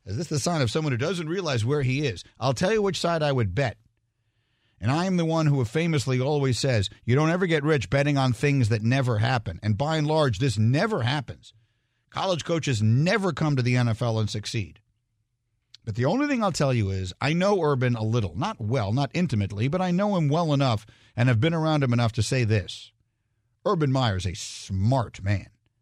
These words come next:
Now, that doesn't mean all these other guys weren't. But I didn't know them, and I do know him. And I just can't picture him going in there and not having all of this being a part of his plan.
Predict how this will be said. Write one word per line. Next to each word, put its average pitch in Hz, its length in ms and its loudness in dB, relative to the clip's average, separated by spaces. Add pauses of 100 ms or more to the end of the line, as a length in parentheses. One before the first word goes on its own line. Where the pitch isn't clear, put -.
(580)
Now, 123 120 -2
that 156 160 -2
doesn't 147 240 -2
mean 143 140 2
all 160 200 2
these 147 160 0
other 139 160 0
guys 117 300 2
weren't. 135 420 -4 (920)
But 104 80 -4
I 156 80 0
didn't 165 200 0
know 175 180 2
them, 120 260 2
and 113 80 0
I 107 80 2
do 160 180 0
know 139 200 2
him. 117 300 2 (840)
And 120 120 0
I 135 120 0
just 139 280 0
can't 185 400 -4
picture 135 360 -4
him 135 240 2
going 139 380 0
in 135 220 0
there 95 360 -2 (200)
and 120 200 2
not 147 240 0
having 131 380 0
all 147 320 0
of 135 100 0
this 131 160 2
being 123 260 0
a 107 60 2
part 113 240 0
of 104 40 0
his 104 140 -2
plan. 82 320 -10